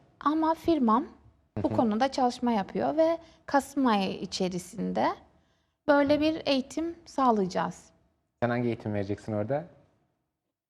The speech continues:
Speaker 1: Ee, ben daha çok eğitim vermek değil de eğitim almak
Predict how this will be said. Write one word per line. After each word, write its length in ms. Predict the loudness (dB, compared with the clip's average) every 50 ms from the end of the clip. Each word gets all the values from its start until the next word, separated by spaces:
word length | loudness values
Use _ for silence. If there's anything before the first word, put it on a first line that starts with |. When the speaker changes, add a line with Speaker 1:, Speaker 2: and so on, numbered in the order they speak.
| _ _ _ _ _ _ -2
Speaker 1:
Ee, 460 | 0 2 2 2 0 0 0 -2 -2 -2 -4 -6 -6 -8 -14 -20 _ _ _ _ _ -2
ben 240 | 0 0 0 2 0
daha 220 | 2 2 2 0
çok 280 | 0 -4 -4 -4 -2 0
eğitim 460 | 0 0 0 -2 -2 -4 -4 0 2
vermek 440 | 2 2 2 2 0 -2 -4 -4 -2
değil 280 | 0 2 2 2 2 2
de 60 | 2
eğitim 420 | 2 2 0 -2 -4 -2 2 2
almak 360 | 2 4 2 0 -4 -4 -8